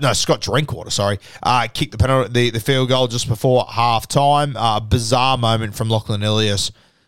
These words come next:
when his team blatantly wasn't ready for it to go for a pretty shallow chip over the top. Uh, fucking bizarre moment on halftime, and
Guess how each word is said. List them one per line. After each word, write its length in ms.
when 120
his 140
team 280
blatantly 360
wasn't 280
ready 140
for 180
it 40
to 80
go 160
for 320
a 120
pretty 280
shallow 580
chip 240
over 220
the 100
top. 500
Uh, 360
fucking 340
bizarre 340
moment 300
on 80
halftime, 600
and 180